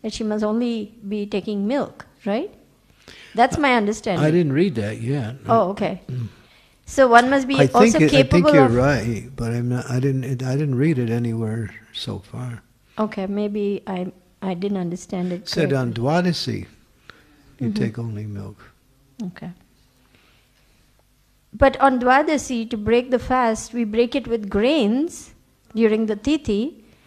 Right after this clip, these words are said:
Speaker 1: So are we supposed to just take little grain and then rest of the
Speaker 2: Right.
Speaker 1: day milk?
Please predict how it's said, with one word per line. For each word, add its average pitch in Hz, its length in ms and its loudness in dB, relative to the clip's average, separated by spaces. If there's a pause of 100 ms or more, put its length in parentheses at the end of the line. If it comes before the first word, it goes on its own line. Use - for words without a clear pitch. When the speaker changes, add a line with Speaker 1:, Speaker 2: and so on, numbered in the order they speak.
(160)
Speaker 1:
So 214 560 0 (140)
are 208 160 0
we 226 100 0
supposed 226 360 -2
to 247 100 -6
just 220 240 -4
take 214 180 -6
little 254 320 2
grain 240 420 2
and 208 160 -2
then 202 180 0
rest 208 260 -4
of 202 100 -2
the 156 60 0
Speaker 2:
Right. 139 80 0
Speaker 1:
day 208 100 0
milk? 220 460 -4